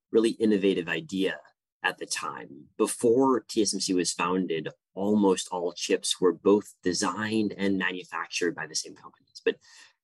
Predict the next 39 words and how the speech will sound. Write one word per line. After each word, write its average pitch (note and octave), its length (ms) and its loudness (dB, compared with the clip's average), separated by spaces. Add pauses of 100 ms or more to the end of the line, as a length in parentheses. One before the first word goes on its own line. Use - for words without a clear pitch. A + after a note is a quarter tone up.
(160)
Morris A#2+ 280 4
Chang A#2 320 2
realized F#2+ 720 2
that E2+ 260 -2
chip - 160 -2
making G2 240 -6
was F2+ 140 -6
getting E2 280 -6
more D#2 220 -18
difficult, G2+ 540 0
more - 160 -10
expensive, F#2+ 540 -2
and E2+ 100 0
that E2 200 0 (340)
if - 140 -6
he D3+ 180 0
could B2 180 0
do G2+ 180 4
all G#2 180 2
the F#2+ 60 0
manufacturing, F2 960 -4
there E2 140 -4
would F2 100 -2
be F#2 160 2
lots F#2+ 480 2
of F2+ 80 -10
customers F2 640 -2
that E2 160 -8
would E2 120 -8
want E2 140 -6
to - 220 -12
take - 200 -6
their G#2+ 120 4
design E2+ 640 -2 (400)
and F2+ 100 -2
outsource G2+ 440 0
the F2 80 -4
manufacturing D#2 960 -6 (100)
to - 360 -6